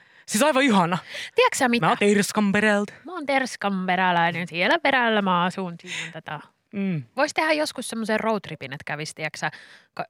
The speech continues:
Speaker 2: yhden kesän aikana kaikki typerimmät Terskanperät ja Helvetinjärvet.
Speaker 1: Oon miettinyt tätä siis niin paljon. Sit me voitaisiin käydä täällä, ö, joensuulaisessa kylässä nimeltä Öllölä.
Speaker 2: Öllölä.
Speaker 1: Öllölä.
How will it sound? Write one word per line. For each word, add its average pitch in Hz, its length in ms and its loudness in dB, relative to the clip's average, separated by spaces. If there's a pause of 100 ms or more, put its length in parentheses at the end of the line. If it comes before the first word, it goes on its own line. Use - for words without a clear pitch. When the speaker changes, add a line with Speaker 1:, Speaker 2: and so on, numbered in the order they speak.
(120)
Speaker 2:
yhden 214 280 0
kesän 175 260 -2
aikana 156 360 0
kaikki 208 260 -4
typerimmät 135 540 -6
Terskanperät 139 640 -8
ja 143 80 -8
Helvetinjärvet. 139 720 -8
Speaker 1:
Oon 185 200 6
miettinyt 175 480 2
tätä 160 200 -2
siis 143 220 0
niin 170 320 2 (100)
paljon. 135 520 0 (280)
Sit 226 160 -2
me 202 100 2
voitaisiin 175 320 2
käydä 165 220 2
täällä, 160 360 2
ö, 160 260 6 (340)
joensuulaisessa 180 760 4
kylässä 214 440 2
nimeltä 147 360 2 (120)
Öllölä. 247 640 6 (420)
Speaker 2:
Öllölä. 269 960 6
Speaker 1:
Öllölä. 175 320 4